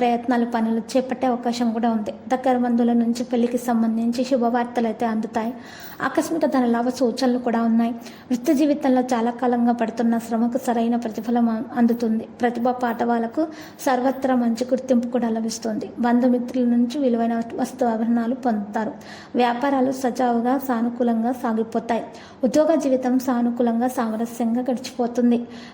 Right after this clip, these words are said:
అనుకోకుండా కొన్ని శుభవార్తలు వినే అవకాశం కూడా ఉంది. ముఖ్యమైన వ్యవహారాలు ఈ రోజు మరి సామరస్యంగా గడిచిపోతాయి. ఈ రోజు అన్నింటినీ సునాయాసంగా పూర్తి చేస్తారు. నష్టదాయక వ్యవహారాలకు దూరంగా ఉండటం చెప్పదగిన సూచన.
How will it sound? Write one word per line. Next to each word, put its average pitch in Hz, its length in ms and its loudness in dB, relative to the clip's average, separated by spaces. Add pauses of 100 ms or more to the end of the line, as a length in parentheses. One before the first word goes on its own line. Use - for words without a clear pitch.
(120)
అనుకోకుండా 277 560 4 (100)
కొన్ని 254 240 2
శుభవార్తలు 240 560 0
వినే 226 180 0
అవకాశం 240 380 -2 (120)
కూడా 233 200 2 (120)
ఉంది. 226 220 0 (100)
ముఖ్యమైన 254 500 2
వ్యవహారాలు 233 640 2 (520)
ఈ 254 100 8
రోజు 247 180 4 (100)
మరి 233 220 0
సామరస్యంగా 240 840 0
గడిచిపోతాయి. 240 640 0 (500)
ఈ 277 100 6
రోజు 262 240 4 (140)
అన్నింటినీ 262 420 2 (220)
సునాయాసంగా 240 720 2
పూర్తి 254 320 0
చేస్తారు. 240 420 0 (400)
నష్టదాయక 294 760 0 (100)
వ్యవహారాలకు 240 580 0 (100)
దూరంగా 254 240 4 (320)
ఉండటం 226 360 0 (220)
చెప్పదగిన 233 500 -2 (100)
సూచన. 240 320 -2